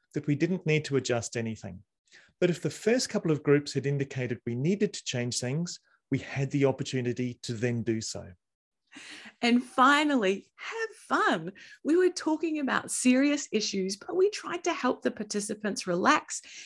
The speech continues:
Speaker 2: and enjoy the process.
Speaker 1: On reflection, we thought the online environment worked just as well, if not better, than traditional in-person focus groups. We found that the amount of discussion and sharing of information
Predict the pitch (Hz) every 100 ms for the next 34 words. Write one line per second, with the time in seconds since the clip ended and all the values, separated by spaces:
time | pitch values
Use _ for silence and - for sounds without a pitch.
0 | - - 190 190 170 175 180 185 180 -
1 | - - - - - - _ _ _ _
2 | _ _ _ _ _ _ _ _ - 208
3 | 240 180 - 196 196 - 127 127 - _
4 | - 160 214 202 202 156 - 175 185 196
5 | 190 175 147 139 139 147 165 156 170 175
6 | - 226 226 - 254 196 151 139 190 -
7 | - - 285 - 220 247 214 277 156 165
8 | - _ _ 180 175 180 - 170 165 -
9 | 165 165 - - 170 175 151 175 151 139
10 | 156 - 151 143 143 - - 127 - -
11 | - _ _ - - - _ - 262 226
12 | 185 165 - 147 147 175 185 156 147 -
13 | 180 180 - 190 165 147 190 240 285 170
14 | 147 135 143 131 131 160 165